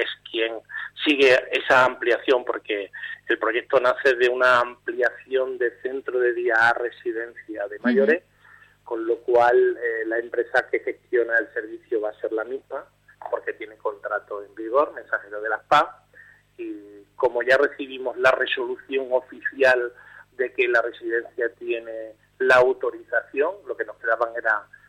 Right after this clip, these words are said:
Speaker 1: trámite administrativo, como he dicho anteriormente, ha habido algún cambio
Speaker 2: Ujú.
Speaker 1: ahora en el sepa respecto a la forma de gestionar los servicios,
Speaker 2: Sí.
Speaker 1: eh, y cuando ya tenemos la autorización es cuando la res-, eh,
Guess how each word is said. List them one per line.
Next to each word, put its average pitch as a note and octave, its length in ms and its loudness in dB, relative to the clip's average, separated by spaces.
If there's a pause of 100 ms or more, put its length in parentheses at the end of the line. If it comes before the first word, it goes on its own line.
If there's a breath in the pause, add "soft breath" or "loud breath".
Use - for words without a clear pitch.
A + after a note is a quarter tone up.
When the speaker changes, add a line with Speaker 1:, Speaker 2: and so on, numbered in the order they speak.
(200 soft breath)
Speaker 1:
trámite C#3+ 400 2
administrativo, B2 760 -8
como A2+ 220 -8
he A2 40 -12
dicho - 120 -10
anteriormente, A2 680 -6
ha E3+ 60 4
habido B2 220 0
algún A2+ 320 -6
cambio A#2 500 0 (340)
Speaker 2:
Ujú. A3+ 280 -2 (280)
Speaker 1:
ahora A2+ 320 6
en A2+ 100 -2
el A2 140 2
sepa A#2 440 2 (340 loud breath)
respecto - 640 -2
a G#2+ 40 4
la G#2 120 2 (120)
forma A2+ 460 0
de G2+ 400 -6 (380 loud breath)
gestionar A#2+ 640 2
los A2 600 -2
servicios, D3+ 720 0
Speaker 2:
Sí. G#3+ 160 -4 (220)
Speaker 1:
eh, G2+ 540 -4
y A#2+ 520 -2 (180)
cuando B2 480 6
ya A#2+ 200 4
tenemos A#2+ 340 0
la A#2+ 60 4
autorización A#2 600 0
es D3 60 -4
cuando A#2+ 240 -2
la A2 160 2
res-, A2+ 220 -4
eh, A2 420 -4